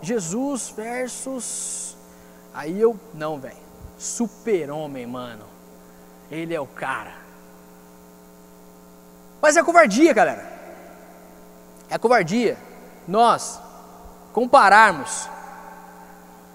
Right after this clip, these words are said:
algo inventado, algo escrito, algo irreal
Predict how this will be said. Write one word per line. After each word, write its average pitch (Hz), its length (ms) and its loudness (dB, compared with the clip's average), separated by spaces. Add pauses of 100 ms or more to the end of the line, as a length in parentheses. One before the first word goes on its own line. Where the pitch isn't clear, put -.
(560)
algo 254 300 4
inventado, 220 840 2 (640)
algo 214 240 2
escrito, 226 680 -4 (1800)
algo 214 460 2 (500)
irreal 240 680 4